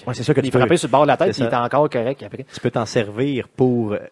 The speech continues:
Speaker 1: comme clavier, mais tu peux t'en servir aussi
Speaker 2: Comme
Speaker 1: comme
Speaker 2: arme.
Speaker 1: arme contondante.
Speaker 2: Mhm.
Speaker 1: Donc, c'est quand même bien.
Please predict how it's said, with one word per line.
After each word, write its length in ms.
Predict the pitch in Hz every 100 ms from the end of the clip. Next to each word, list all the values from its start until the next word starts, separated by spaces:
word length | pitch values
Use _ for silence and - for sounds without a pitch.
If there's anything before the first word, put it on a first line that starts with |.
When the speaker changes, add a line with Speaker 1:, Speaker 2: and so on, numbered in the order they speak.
| _
Speaker 1:
comme 200 | 113 113
clavier, 280 | 110 104 185
mais 80 |
tu 80 | -
peux 100 | -
t'en 120 | 104
servir 260 | 92 104 113
aussi 180 | 104 113
Speaker 2:
Comme 60 | 127
Speaker 1:
comme 120 | 113
Speaker 2:
arme. 120 | 120
Speaker 1:
arme 40 |
contondante. 680 | 117 110 113 110 139 143 101
Speaker 2:
Mhm. 300 | 117 113 160
Speaker 1:
Donc, 140 | 202
c'est 100 | -
quand 140 | 104 101
même 180 | 98 95
bien. 160 | 120